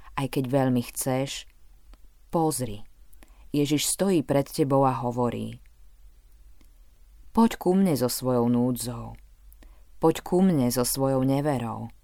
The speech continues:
Všetko povedz. Aj to najtemnejšie a najhoršie. Lebo všetko je možné veriacemu.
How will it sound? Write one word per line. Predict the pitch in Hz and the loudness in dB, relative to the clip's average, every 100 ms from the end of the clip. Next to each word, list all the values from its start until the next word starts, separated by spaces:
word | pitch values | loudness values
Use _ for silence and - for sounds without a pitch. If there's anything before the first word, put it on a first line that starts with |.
| - - - - - - | -20 -20 -20 -20 -20 -14
Všetko | - 233 226 - 120 | -4 0 0 0 -4
povedz. | - 113 113 - - - - - - - - - | -4 -6 -8 -14 -16 -18 -20 -20 -20 -20 -20 -10
Aj | 151 156 | -6 0
to | 175 | 0
najtemnejšie | 156 156 170 156 123 120 117 - 143 | 2 0 0 0 2 2 0 0 0
a | 139 | 2
najhoršie. | 143 143 143 143 131 - 110 107 110 - - - - - - - | 2 0 -2 -4 -4 -8 -10 -12 -14 -20 -20 -20 -20 -20 -20 -4
Lebo | 156 151 | 0 2
všetko | 147 - 180 202 - 139 131 131 | 0 0 0 0 -2 0 2 2
je | 131 | 2
možné | 139 135 135 135 | 2 0 0 0
veriacemu. | 131 135 139 135 - 107 110 110 | 2 2 2 0 -2 -6 -8 -10